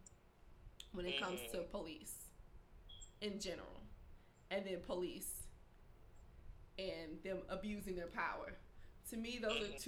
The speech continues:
Speaker 1: two different pots. You know what I'm saying? Like, yeah, everybody has lost their life by police, you know, that has died by police, right? But then also
Speaker 2: Mm-hmm.
Speaker 1: it's another pot where it's like, okay, this was an abuse of power.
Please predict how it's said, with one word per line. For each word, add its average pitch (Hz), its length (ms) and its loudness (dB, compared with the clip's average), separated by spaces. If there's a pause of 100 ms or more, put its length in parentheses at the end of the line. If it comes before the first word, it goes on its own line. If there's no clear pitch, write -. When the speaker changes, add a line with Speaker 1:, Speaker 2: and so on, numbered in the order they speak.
Speaker 1:
two 233 60 2
different 220 400 6
pots. - 500 4 (500)
You 214 140 4
know 202 80 8
what 214 100 6
I'm - 100 4
saying? 214 260 4
Like, 180 300 4 (480)
yeah, 240 280 12 (580)
everybody 262 500 10
has 202 180 6
lost 190 240 2
their 180 120 4
life 175 280 2
by 175 100 2 (140)
police, 170 560 0
you 196 120 -4
know, 175 120 2
that 175 120 4
has 294 180 0
died 170 340 4
by 170 220 4
police, 156 400 -4
right? 170 340 2 (460)
But 208 120 0
then 196 160 2
also 262 340 10
Speaker 2:
Mm-hmm. 214 100 6
Speaker 1:
it's 208 100 2
another 240 280 6
pot 180 420 4
where 170 220 4
it's 170 140 2
like, 175 200 0
okay, 196 280 4
this 208 120 2
was 214 160 0
an 170 120 2
abuse 214 400 4
of 175 200 4
power. 190 320 12